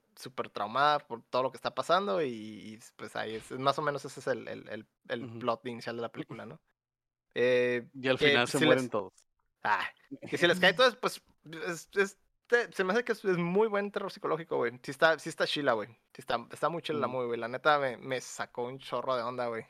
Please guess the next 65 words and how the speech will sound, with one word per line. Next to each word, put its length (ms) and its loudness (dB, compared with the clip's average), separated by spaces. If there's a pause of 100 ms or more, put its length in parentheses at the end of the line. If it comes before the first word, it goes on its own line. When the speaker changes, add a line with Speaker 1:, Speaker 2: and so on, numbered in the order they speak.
(160)
Speaker 1:
Yo 180 -4
esperaba 360 6
una 120 0
Speaker 2:
Ujú. 80 -6
Speaker 1:
cosa 160 0
por 160 0
el 120 -6
tráiler, 320 2
güey, 280 0 (100)
y 100 -6
a 80 -2
la 140 -8
hora 100 -2
de 60 -4
los 100 -10
chingazos, 400 -6
pues, 340 -12 (440)
fue 120 2
otra, 280 2
güey. 160 0
Está, 280 -2
está 200 4
muy 120 4
bueno 160 6
el 60 0
plot 200 2
twist 160 -8
que 100 -6
tiene 180 -2
la 80 0
movie, 260 -4
güey. 180 -8 (600)
Um, 420 2
y 100 4
en 40 2
general, 240 6
Speaker 2:
Ujú. 60 -4
Speaker 1:
pues, 160 0
cómo, 340 4
cómo 220 2
se 120 -4
presenta 440 -2
todo, 200 4
güey. 160 0
Sí 140 -6
se, 260 -2
sí 160 -8
se 120 0
em-, 100 -6 (200)
empieza 360 -4
todo, 240 2
pues, 380 -10
eh, 160 -8
todo 640 -2 (260)
bien 200 2
rosa, 320 4
güey, 240 4 (240)
y 60 -14
sí 100 -16
se 100 -8
pone 180 -2
bien 140 -4
Speaker 2:
Ujú. 60 -14
Speaker 1:
creepy, 260 -6
güey. 200 -2